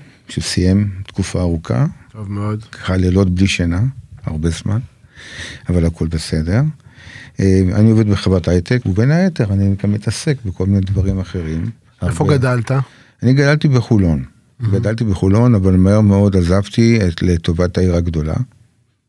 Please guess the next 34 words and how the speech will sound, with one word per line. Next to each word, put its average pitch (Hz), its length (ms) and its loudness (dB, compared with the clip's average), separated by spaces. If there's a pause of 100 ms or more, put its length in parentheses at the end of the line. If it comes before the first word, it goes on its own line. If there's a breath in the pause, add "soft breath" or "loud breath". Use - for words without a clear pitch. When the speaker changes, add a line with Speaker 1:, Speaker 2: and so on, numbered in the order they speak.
(100)
Speaker 1:
אני 82 120 2
אוהב 82 140 2
את 82 120 -8
העיר 82 120 0
הגדולה. 78 380 -4 (500)
Speaker 2:
ואבא 123 280 0
Speaker 1:
אני 107 100 4
Speaker 2:
ואמא 107 100 4
Speaker 1:
גר 110 120 4
היום 107 260 4
Speaker 2:
שלך? 104 100 2
Speaker 1:
בגבעתיים. 95 560 0 (180)
Speaker 2:
מה 156 160 2
הם 180 100 4
עשו 156 280 2
כשהם 131 220 -2
היו 135 200 2
צעירים? 123 280 -2
Speaker 1:
אבא 170 80 2
שלי 156 220 2
היה, 131 520 2 (840)
היה 113 160 2
נגר 101 440 2
הרבה 87 400 0
שנים. 82 480 0 (120)
אמי 98 140 6
הייתה 95 340 2
כל 98 300 0
העת, 90 340 0
כל 117 220 0
השנים 98 360 0
הייתה 85 320 -2 (160)
עקרת 87 380 -2
בית. 80 380 -8